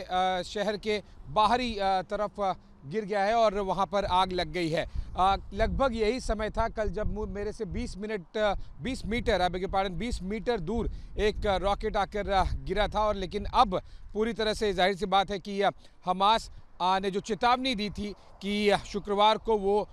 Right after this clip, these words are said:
बहुत ज़्यादा अटैक्स करेंगे, उसकी शुरुआत हो गई है। आज सुबह से लेके,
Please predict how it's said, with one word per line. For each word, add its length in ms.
बहुत 320
ज़्यादा 380
अटैक्स 420
करेंगे, 340
उसकी 260
शुरुआत 540
हो 120
गई 200
है। 160
आज 200
सुबह 340
से 140
लेके, 340